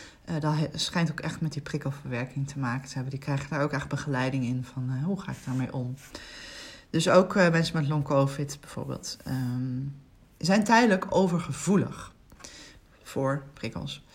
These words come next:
Ehm, omdat hun zenuwstelsel, en dat is met burn-out ook zo, je zenuwstelsel is gewoon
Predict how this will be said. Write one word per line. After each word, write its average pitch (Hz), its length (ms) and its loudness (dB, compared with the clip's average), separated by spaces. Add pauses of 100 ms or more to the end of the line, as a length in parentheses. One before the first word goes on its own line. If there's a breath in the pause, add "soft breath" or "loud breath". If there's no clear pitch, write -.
(880 loud breath)
Ehm, 156 800 2
omdat 156 380 0
hun 151 340 0
zenuwstelsel, 180 1040 6
en 160 60 0
dat 147 140 0
is 143 120 -2
met 139 160 0
burn-out 135 540 2
ook 196 180 2
zo, 170 400 4
je 151 140 -2
zenuwstelsel 151 960 2
is 143 160 -2
gewoon 135 380 -2